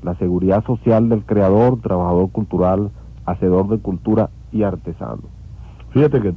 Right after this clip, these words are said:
Speaker 2: yo recuerdo que una de la, la, las cosas que, además de todo este enfoque de trabajo y todas estas líneas políticas, ¿no?, de búsqueda, de construcción,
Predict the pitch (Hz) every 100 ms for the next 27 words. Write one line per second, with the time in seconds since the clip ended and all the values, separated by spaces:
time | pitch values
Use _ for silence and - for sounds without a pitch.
0 | 82 113 127 120 123 107 117 127 107 82
1 | - 82 73 69 76 - 101 95 104 -
2 | 90 80 - - - - - 85 95 120
3 | 113 113 120 104 95 85 - 104 95 107
4 | 104 - - - - - - - 80 -
5 | 82 90 92 76 78 - - - - -
6 | - - - - - - - 78 90 95
7 | 92 87 98 85 90 104 95 87 85 -
8 | - - 90 120 - - 71 73 90 120
9 | - - - - - - - - - -
10 | - - - - - - - - - 82
11 | 80 110 - - 87 82 78 71 90 78
12 | 82 - 101 92 85 78